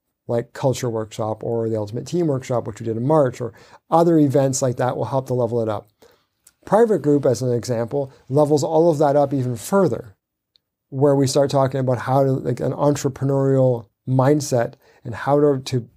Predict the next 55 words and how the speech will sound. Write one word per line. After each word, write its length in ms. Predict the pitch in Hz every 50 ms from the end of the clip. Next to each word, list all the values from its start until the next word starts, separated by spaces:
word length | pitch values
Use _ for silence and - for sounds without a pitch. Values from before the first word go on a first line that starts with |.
| _ _ -
to 120 | - 131
organize 540 | - 151 147 143 147 147 143 139 135 131 127
your 80 | 135
life 440 | 131 131 135 139 135 131 131 - -
and 140 | - - 131
organize 520 | 127 127 127 131 131 127 127 127 120 107
your 80 | 127 123
business 580 | 110 113 147 156 156 147 143 123 120 110 - - _ - - _
so 160 | - - - 117
that 140 | 123 135
you 160 | 151 143 139 131
can 240 | 131 131 131 127
do 160 | 127 127 139 135
more 360 | 135 131 135 151 147 131 123
with 140 | 123 117 -
the 60 | 110
time 240 | - 117 113 117 117
that 160 | 110 101 -
you 80 | 110
have. 260 | 95 101 101 104 - _ _ - - - - - _ -
And 120 | 160 160
inevitably, 680 | 156 156 175 214 220 247 269 254 208 151 147 160 160 151
these 260 | 135 143 143 135 -
things 300 | - 156 147 143 131 131
come 220 | - 151 139 135
together 340 | 127 127 135 185 208 175 139
because 340 | 117 117 110 135 123 107 127
what 120 | 127 139
you'll 140 | 156 143 135
hear 380 | 131 - - 226 233 170 139 123
in 80 | 120
a 60 | 117
lot 160 | 113 123 143 156
of 120 | 165 165
testimonials 760 | - 160 147 147 - 151 143 143 160 180 165 147 135 123 -
of 80 | 120 -
clients 460 | - 170 202 214 180 147 135 131 - - - - - - -
is 100 | 127 123
that 140 | 123 143 135
I'm 200 | 135 131 131 135
working 380 | 135 147 165 165 170 170 156 143
less 240 | 143 143 147 139 135
and 140 | 135 131
making 320 | 127 131 131 127 131 123 123
more, 340 | 143 160 147 110 101 104 101 _ _ _ _ _ _ _ _ _ _ _ _
or 220 | - 127 127 127 135
at 60 | 143
least 260 | 160 190 190 185 -
working 360 | 139 143 151 143 147 143 135
less 220 | 131 131 131 131 -
and 80 | 127
making 240 | 127 120 117 - 117
the 80 | 113 104
same 220 | - 123 113 110
money. 240 | 113 113 107 107